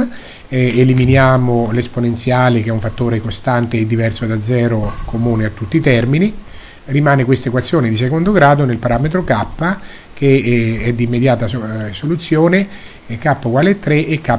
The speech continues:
uguale a meno uno. Questi sono i due valori di k per cui questa famiglia di, eh, esponenziali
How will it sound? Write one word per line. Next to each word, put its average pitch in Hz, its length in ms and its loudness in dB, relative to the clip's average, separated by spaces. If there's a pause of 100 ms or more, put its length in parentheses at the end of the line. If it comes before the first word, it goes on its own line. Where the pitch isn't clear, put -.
uguale 113 280 0
a - 20 0
meno 113 220 0
uno. 101 200 -4
Questi 139 280 -2
sono 123 200 -2
i 127 60 0
due 147 160 2
valori 131 420 2
di 165 120 0
k 135 420 0
per 135 240 -2
cui 131 320 2
questa 135 360 -2
famiglia 123 760 0
di, 110 760 -2
eh, 104 40 -6
esponenziali 110 880 -2